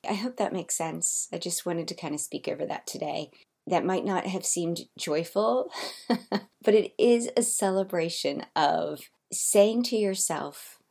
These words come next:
"Perfection is not my priority. Perfection is not my priority." And allow yourself to do enough, just enough. And if you want help and encouragement with your just enough,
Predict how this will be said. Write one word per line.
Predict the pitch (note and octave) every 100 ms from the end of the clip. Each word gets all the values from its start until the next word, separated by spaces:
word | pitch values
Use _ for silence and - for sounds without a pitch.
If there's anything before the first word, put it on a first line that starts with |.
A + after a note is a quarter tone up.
| _
"Perfection | - E3 E3+ - F3
is | F3+ E3
not | E3+ -
my | D#3
priority. | - C#3+ C#3 - - E3 E3 _ _ -
Perfection | - - C#3 -
is | D3+ -
not | D3 D3
my | - -
priority." | - - - - - G2 - _ _ -
And | F3+ D3 - - -
allow | E3 D3+ E3 D#3+
yourself | D#3 E3 - - - -
to | - D#3
do | C3 D3 -
enough, | - C#3+ C3+ - - _ _ _
just | - G#3 - -
enough. | G#3+ - _ _
And | E3+
if | E3 -
you | D3+
want | D#3 D3+
help | F3 E3 E3+ -
and | D3+
encouragement | D3 - E3 E3 - F#3+ F#3+
with | G3+ G3+
your | F#3
just | F#3 F3+ -
enough, | F3 F3+ F3 F#3+